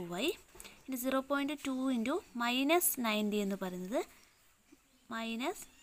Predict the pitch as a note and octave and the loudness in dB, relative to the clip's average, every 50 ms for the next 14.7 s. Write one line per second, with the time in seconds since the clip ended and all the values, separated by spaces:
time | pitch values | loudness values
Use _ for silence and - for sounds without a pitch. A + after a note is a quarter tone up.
0 | - - - - - - - A3 A3 G#3+ G#3 - - G3+ G#3+ B3 C4 A#3 G3+ - | -20 -20 -20 -20 -20 -14 -8 -6 -4 -4 -6 -6 -6 -6 -4 -4 -4 -4 -6 -8
1 | G#3 G3+ G3+ G3+ G3+ A#3 B3+ - - - A3+ G3+ G#3 F#3+ F3+ F3+ - D4+ D4+ B3+ | -8 -6 -6 -4 -4 -4 -4 -4 -4 -4 -4 -4 -4 -6 -6 -6 -6 -6 -6 -6
2 | - - - - - - - - - - - - - - E4+ F4 F4 D#4+ - D#4+ | -6 -10 -14 -18 -20 -20 -20 -20 -20 -18 -20 -20 -14 -6 -2 -2 0 2 4 4
3 | C#4+ A#3 A#3+ A3+ G#3+ G#3+ G3+ G3+ G3 G3 B3 E4 A4 - - - - - - - | 4 4 2 0 0 0 -2 -2 -2 -2 -2 -2 -2 -4 -8 -20 -20 -20 -20 -12
4 | - - C4 C#4 C4+ - - - - - - _ _ _ _ _ _ _ _ _ | -4 -2 0 0 0 0 -4 -6 -6 -8 -10 _ _ _ _ _ _ _ _ _
5 | - B3 A#3+ A#3+ A#3+ A#3 A#3 A#3 A#3 A#3+ B3 C#4 C#4+ - - - C4 A#3 A3 G#3+ | -10 -8 -4 -4 -2 0 0 0 0 2 2 2 2 0 0 0 0 0 0 0
6 | G#3 B3 E4 - - - - A#3+ A#3 B3+ - C4 B3 A3 G#3 - - C4+ C4+ B3+ | 0 0 -2 -2 -2 -4 -6 -4 -4 -2 0 0 0 -2 -2 -4 -2 -2 0 0
7 | A#3+ - B3 A#3 - A3+ A3 - A#3+ B3+ B3 A3 G3+ G#3 G3 F#3 F3+ F3 F3 F3+ | 0 -2 -4 -6 -6 -6 -8 -6 -6 -6 -4 -4 -2 0 0 0 0 -2 -2 -2
8 | G#3+ D4+ - - - - - - - - - - A#3+ A3 - - D4 G4+ - - | -2 -4 -4 -6 -8 -20 -20 -20 -20 -20 -18 -14 -14 -12 -8 -6 -6 -6 -6 -8
9 | - - A3+ - - - C#4 C#4 C4 C4+ B3 - - G#3+ G#3 G#3 B3 C4+ B3+ C4 | -10 -10 -10 -8 -6 -4 -4 -2 -2 -2 -4 -2 -2 -2 -2 0 -2 -2 -4 -6
10 | - - - A3 A3 A3 G#3+ A3 A3 - - A3 A3 A3 A3+ A3+ A3+ A3+ D4 F4+ | -10 -20 -14 -8 -6 -4 -4 -4 -6 -6 -4 -4 -4 -2 -2 -2 -2 -2 -2 -4
11 | G#4+ - - - - - - A3+ G#3+ G3+ F#3+ F#3+ F#3+ G#3+ D4 G#4 - - - - | -4 -6 -14 -20 -20 -12 -8 -8 -6 -6 -4 -4 -2 -2 -2 -2 -4 -8 -16 -20
12 | - - - - - - - - - - _ - - C4 C4+ C#4 C#4+ C#4+ D#4 E4 | -20 -20 -20 -20 -20 -20 -20 -20 -20 -20 _ -12 -8 -4 -2 -2 0 2 2 2
13 | E4 - C#4+ A#3+ A3 G3 - - G#3 B3+ E4 - - - - - - - - - | 2 2 2 2 0 0 -2 -4 -2 -2 -2 -2 -4 -8 -20 -20 -20 -20 -14 -10
14 | A#3 A#3+ B3 C4+ C#4+ D4 E4+ F4+ - - - C#4 C#4 | -6 -4 -2 0 0 2 2 2 2 2 0 0 -4